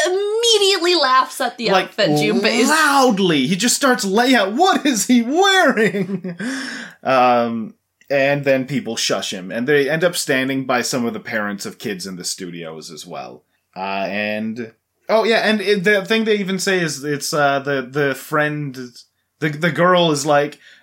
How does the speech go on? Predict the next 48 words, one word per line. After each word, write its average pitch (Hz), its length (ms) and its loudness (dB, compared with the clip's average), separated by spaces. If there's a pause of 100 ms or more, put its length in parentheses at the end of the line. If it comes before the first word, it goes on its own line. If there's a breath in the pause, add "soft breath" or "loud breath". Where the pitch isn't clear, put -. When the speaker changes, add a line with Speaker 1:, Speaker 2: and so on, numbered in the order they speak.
(140)
Speaker 2:
"Okay, 180 560 2
I 160 180 2
know 196 260 4
you, 190 440 -4
you 165 280 -4
are 151 120 4
lying 147 580 2
to 165 100 -2
me 139 220 -2
because 131 400 -4
you 143 100 -4
skipped - 680 -4
training 143 580 -2
camp 113 420 -6
for 131 180 -6
soc-, 110 500 -4
or 135 160 -4
for 131 180 -6
basketball, 196 920 -4
soccer." 160 640 -6
Speaker 1:
I 214 60 -16
think 233 180 -14
it's - 140 -14
soccer. - 480 -18
Speaker 2:
Yeah, 143 120 -4
you 131 60 0
Speaker 1:
Uh, - 20 0
they 247 40 -2 (100)
Speaker 2:
skipped 269 160 2
Speaker 1:
do- 269 60 -2
Speaker 2:
training 180 400 0
camp 175 260 0
for 151 120 -6
soccer 143 500 0
to 123 140 -8
come 127 280 -2
here. 110 180 -4
Like, 127 200 -4
clearly 226 360 4
this 165 260 0
is 139 160 -4
important 120 680 -6 (140)
to 117 80 -8
him 104 300 -8
to 113 120 -10
do 98 260 -10
it, 90 200 -16
right? 110 320 -6